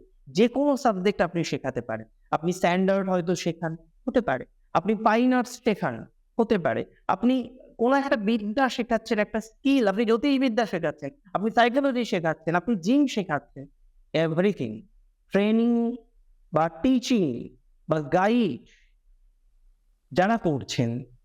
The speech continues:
তাদের এই বাংলা বছরটি মনে রাখার মতো বছর হবে, এটা আমি বলছি। আমাকে অবশ্যই জানাবেন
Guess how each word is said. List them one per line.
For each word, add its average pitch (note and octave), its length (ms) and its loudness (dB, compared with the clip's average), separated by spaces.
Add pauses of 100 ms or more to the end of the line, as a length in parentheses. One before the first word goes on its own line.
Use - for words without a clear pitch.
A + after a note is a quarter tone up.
(120)
তাদের E3+ 360 2
এই F3+ 180 2
বাংলা C3 380 0
বছরটি B2+ 800 -4 (180)
মনে F#3+ 320 2
রাখার A3 340 2
মতো F3+ 240 0
বছর D3+ 360 -2
হবে, D#3 240 0
এটা D#3+ 140 0
আমি D3 160 0
বলছি। C3+ 580 -4 (100)
আমাকে A3+ 240 2
অবশ্যই A3+ 500 0
জানাবেন D3+ 500 -2